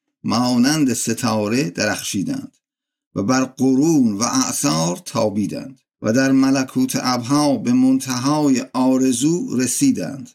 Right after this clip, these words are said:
و از شهد لقا در محفل کبریا چشیدند. این نفوس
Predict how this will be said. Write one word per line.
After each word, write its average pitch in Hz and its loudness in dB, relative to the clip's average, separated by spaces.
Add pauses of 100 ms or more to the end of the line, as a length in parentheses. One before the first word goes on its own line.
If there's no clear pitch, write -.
(120)
و - -6
از 131 0
شهد 170 -2
لقا 143 0 (380)
در 127 2
محفل 131 0
کبریا 131 0
چشیدند. 117 -4 (1040)
این 135 4
نفوس 180 -2